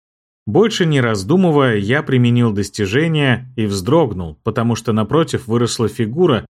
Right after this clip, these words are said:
пришедшая из иных миров. Она пронзила сотни измерений и воплотилась в нашей маленькой и банальной квартире, хотя была неизмеримо больше и выше.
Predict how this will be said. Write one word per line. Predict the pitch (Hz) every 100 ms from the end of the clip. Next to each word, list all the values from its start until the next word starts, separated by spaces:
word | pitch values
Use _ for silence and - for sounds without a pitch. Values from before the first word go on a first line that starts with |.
| _
пришедшая | 120 113 - 160 - 123
из | 110 104
иных | 107 113 -
миров. | 117 127 - - - _ _ _ -
Она | 135 190 160
пронзила | 143 131 131 151 120
сотни | - 156 151 131 120
измерений | 98 104 107 147 143 107
и | 101
воплотилась | 101 107 101 135 151 123 107
в | 104
нашей | 110 - 101
маленькой | 117 160 143 127 117
и |
банальной | 98 101 120 143 127
квартире, | 127 123 127 180 147 85 - _ _ _
хотя | - 180 180
была | 127 127 156
неизмеримо | 131 110 101 98 104 135 131 95
больше | 107 113 - 110
и |
выше. | 113 113 92 -